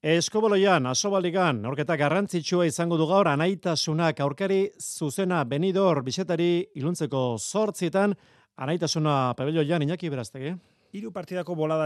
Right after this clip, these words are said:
Speaker 2: txarra etetea du asmo gaur Anaitasunak horretarako, iluntzeko zortzietan etxean, Benidor taldea menderatzea beharrezkoa izango da. Puente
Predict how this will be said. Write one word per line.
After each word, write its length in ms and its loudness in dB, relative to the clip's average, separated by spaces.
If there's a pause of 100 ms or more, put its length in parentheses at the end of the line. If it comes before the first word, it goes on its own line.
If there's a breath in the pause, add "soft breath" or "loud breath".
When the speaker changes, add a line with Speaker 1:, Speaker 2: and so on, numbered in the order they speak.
Speaker 2:
txarra 240 -2
etetea 320 0
du 160 0
asmo 240 -2
gaur 220 4
Anaitasunak 580 -2
horretarako, 540 0 (500 soft breath)
iluntzeko 400 -6
zortzietan 560 -8
etxean, 480 -2
Benidor 400 0
taldea 340 0
menderatzea 540 -4
beharrezkoa 560 -6
izango 320 -10
da. 80 -14
Puente 560 -2